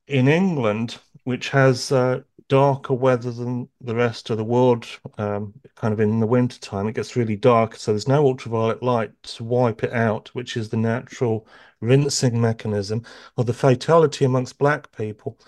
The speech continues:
was five times higher than white people. <laughs> So this suggests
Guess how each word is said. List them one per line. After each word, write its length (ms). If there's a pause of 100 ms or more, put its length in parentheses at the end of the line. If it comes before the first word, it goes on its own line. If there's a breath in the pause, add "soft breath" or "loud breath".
(200 soft breath)
was 140
five 480
times 380
higher 400
than 200
white 360
people. 540 (380)
<laughs> 260 (760 soft breath)
So 160
this 240
suggests 760